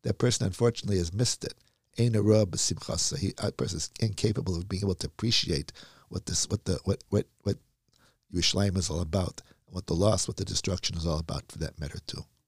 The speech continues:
There's no coincidence this parsha is always, parsha is always read immediately after Tisha B'Av, because it fills us with a certain sense of a yearning after we've just gone through the Tisha B'Av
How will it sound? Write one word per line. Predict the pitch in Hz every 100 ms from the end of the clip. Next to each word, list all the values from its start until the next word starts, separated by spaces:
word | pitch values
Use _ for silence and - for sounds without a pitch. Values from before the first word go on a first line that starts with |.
| _ _ _ _ _ _ _ _ - - - _ _ -
There's | 101
no | 120 135
coincidence | - 117 127 123 98 95 -
this | 98
parsha | - - 110 98 - -
is | 95 -
always, | 101 95 90
parsha | - 98 -
is | -
always | 95 90 98
read | 95 87 - _ _ -
immediately | 92 95 98 92 87
after | 85 - 85 85 - _
Tisha | - -
B'Av, | 69 76 - - _ _ _ _ _ _ _ _ -
because | 98 95
it | 101
fills | - 147 147 131
us | 92
with | -
a | 95
certain | - - 123
sense | - 113 110 -
of | 92
a | 95
yearning | 98 131 101 95
after | -
we've | 95
just | 101 95
gone | - 127
through | 123 -
the |
Tisha | - 104 -
B'Av | 85 82